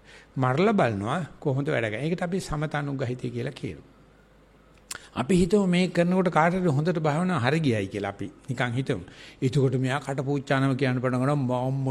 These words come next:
ගියා මට හරි ගියා මෙහෙම මෙහෙමයි මෙහෙම මෙහෙමයි මෙහෙම මෙහෙමයි" කියලා ඕන්න කටපූච්චානම් කියන්න පටන් ගන්නවා. හරි ගියේ නෑනේ ආපහු මං නිස්සරණ වනේත් ගියා ඔය ධම්මජීව හඳුර මං දන්නවා අයියෝ වැඩක් නෑ.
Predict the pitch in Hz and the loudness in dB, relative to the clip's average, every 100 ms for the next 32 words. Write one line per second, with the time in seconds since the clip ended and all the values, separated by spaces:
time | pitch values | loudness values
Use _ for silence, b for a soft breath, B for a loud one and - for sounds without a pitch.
0 | 120 104 127 143 151 143 135 131 - 135 | -4 -2 2 2 2 2 2 0 -4 -4
1 | 113 120 127 120 151 156 143 143 139 135 | -2 0 -2 0 0 2 2 2 2 2
2 | 131 127 143 180 139 143 139 135 127 131 | 2 2 2 0 2 2 2 4 4 2
3 | 175 170 147 143 139 135 131 127 123 202 | 2 2 2 0 0 0 2 0 0 -2
4 | 170 160 175 208 190 160 160 156 156 143 | 0 2 0 0 0 0 0 -2 -2 -2
5 | 143 127 139 160 117 98 - - B B | 0 -2 -2 -2 -2 -4 -8 -18 B B
6 | B B - 151 190 190 156 156 202 214 | B B -2 0 4 4 6 4 2 2
7 | 143 110 120 139 143 185 196 180 143 135 | 2 2 0 0 0 0 0 -2 -2 -2
8 | 170 170 160 165 175 156 190 180 156 175 | -2 -2 0 0 0 0 2 4 4 4
9 | 180 190 208 226 202 226 208 196 175 202 | 2 2 4 2 2 2 0 2 2 2
10 | 214 135 135 123 135 170 208 190 185 214 | 0 0 -2 0 2 2 2 0 0 -2